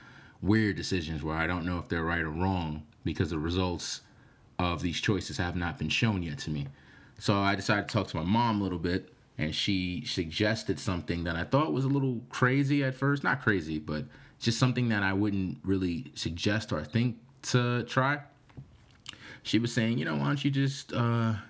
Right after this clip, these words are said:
go, um, why don't you fast, you know? Just, uh, that helps to clear your mind." And she had told me a long time ago that usually when I'm depressed, I kind of, or I tend to overeat a lot. And I haven't been doing it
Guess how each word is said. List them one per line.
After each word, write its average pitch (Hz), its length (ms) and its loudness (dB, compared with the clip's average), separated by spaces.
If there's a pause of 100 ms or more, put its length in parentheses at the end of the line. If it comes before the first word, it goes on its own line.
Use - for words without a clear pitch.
(200)
go, 110 420 2
um, 82 600 -2 (100)
why 113 80 2
don't 131 120 2
you 135 60 6
fast, 139 520 0
you 101 100 -4
know? 92 140 0 (120)
Just, - 280 -8
uh, 87 160 -2 (520)
that 90 180 2
helps 98 260 -2
to - 80 -2
clear 92 240 0
your 85 160 0
mind." 87 380 -2
And 82 200 -4 (960)
she 196 220 2
had 139 160 4
told 131 220 4
me 120 80 2
a 113 60 2
long 107 260 2
time 104 260 2
ago 95 320 2
that 82 160 -2
usually 107 420 4
when 90 140 0
I'm 85 120 -2
depressed, 87 420 0
I - 80 -2
kind 85 360 0
of, 76 500 -6 (180)
or 101 60 6
I 101 160 4
tend 110 380 0
to 85 120 -2
overeat 82 440 -2
a 76 60 -4
lot. 58 400 -8
And 85 260 0
I 85 60 4
haven't 147 300 2
been 143 100 4
doing 131 240 2
it 120 240 -2